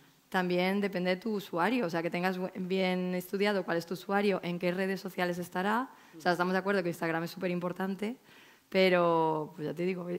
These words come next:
investigar un poco dónde está tu usuario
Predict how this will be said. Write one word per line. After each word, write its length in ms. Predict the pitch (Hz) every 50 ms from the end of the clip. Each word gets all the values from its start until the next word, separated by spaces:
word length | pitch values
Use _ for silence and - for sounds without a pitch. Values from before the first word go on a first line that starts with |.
| - -
investigar 500 | 196 196 190 185 190 190 - 202 196 208
un 80 | 220 196
poco 400 | 214 208 196 214 208 208 208 -
dónde 340 | 185 202 202 202 202 202 202
está 200 | 196 - 202 196
tu 100 | 208 202
usuario 640 | 190 - 220 214 220 220 220 226 226 247 277 311